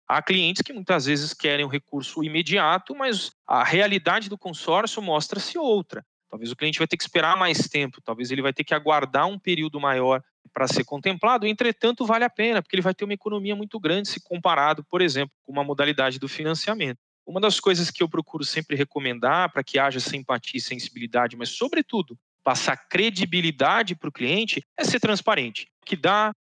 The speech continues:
o que não dá, quando dá, de que formato dá. Acho que esses são pontos extremamente relevantes,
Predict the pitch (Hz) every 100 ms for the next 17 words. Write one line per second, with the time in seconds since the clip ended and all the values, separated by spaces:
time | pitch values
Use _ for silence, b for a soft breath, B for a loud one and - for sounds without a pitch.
0 | _ - - 170 151 139 180 196 185 -
1 | 214 190 156 156 180 185 156 - - 196
2 | 160 156 196 214 - - 135 160 180 180
3 | - 196 - - 196 175 190 196 175 151
4 | - - 214 226 190 190 160 160 131 135
5 | 165 -